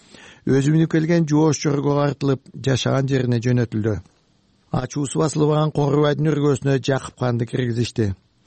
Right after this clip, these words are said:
Эки кара сур ноён ансыз да жүрөгү өлүп калган карыны алыстан эле атынан түшүрүп, бийикте заң кайган үргөгө чейин төөсү жерге тийгенче жүгүнүп барышын айтты эле, «Куу чал, мен кыргыздын ханымын», — деп жиберди.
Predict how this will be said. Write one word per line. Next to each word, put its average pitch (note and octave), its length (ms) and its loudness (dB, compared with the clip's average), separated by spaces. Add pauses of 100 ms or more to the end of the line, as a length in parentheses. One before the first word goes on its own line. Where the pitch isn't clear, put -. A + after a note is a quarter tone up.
(380)
Эки C3+ 340 2
кара D3 260 2
сур C#3+ 220 -2
ноён D3 400 0
ансыз C#3 340 -2
да D#3 160 0
жүрөгү D3 380 2
өлүп C#3 140 -6
калган C#3+ 360 0
карыны C#3 420 0
алыстан C#3 520 0
эле C#3 160 0 (420)
атынан C#3 480 -4
түшүрүп, - 380 -2 (160)
бийикте C3 440 0
заң C#3+ 300 0
кайган D3 400 0
үргөгө C#3 420 0
чейин C#3+ 300 2
төөсү D3 400 2
жерге D#3+ 300 0
тийгенче C#3+ 580 0
жүгүнүп D3 380 0
барышын C#3 340 0
айтты D3 240 0
эле, D3+ 200 2 (600)
«Куу D3 260 2
чал, C#3+ 340 -2 (260)
мен C#3+ 260 0
кыргыздын C#3 480 0
ханымын», — C#3 540 2
деп A2+ 100 0
жиберди. A2 500 -4